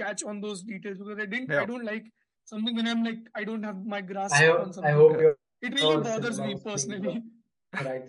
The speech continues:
Speaker 1: <laughs> But, like, stuff like even, like, food and, uh, you know, those small, small moments, phone recording, everything is
Speaker 3: Oh.
Speaker 1: just, like, you know,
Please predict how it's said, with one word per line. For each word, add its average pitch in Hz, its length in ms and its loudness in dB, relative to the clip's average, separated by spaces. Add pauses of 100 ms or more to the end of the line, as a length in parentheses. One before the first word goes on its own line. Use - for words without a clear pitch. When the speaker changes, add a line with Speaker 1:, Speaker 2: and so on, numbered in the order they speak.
Speaker 1:
<laughs> 131 100 -10
But, 311 100 -6
like, 311 140 0
stuff 269 320 -4
like 277 240 -4
even, 254 240 -4
like, 226 160 -8
food 254 720 -2 (440)
and, 226 440 -4
uh, 226 140 -4
you 233 140 -6
know, 269 220 -4
those 233 240 -4
small, 233 240 -4
small 240 240 -4
moments, 220 400 -6 (160)
phone 233 200 -6
recording, 220 520 -8
everything 311 1080 -6
is 233 160 -6
Speaker 3:
Oh. 208 120 -10
Speaker 1:
just, 247 160 -8
like, 233 200 -8
you 277 80 -10
know, 220 280 -8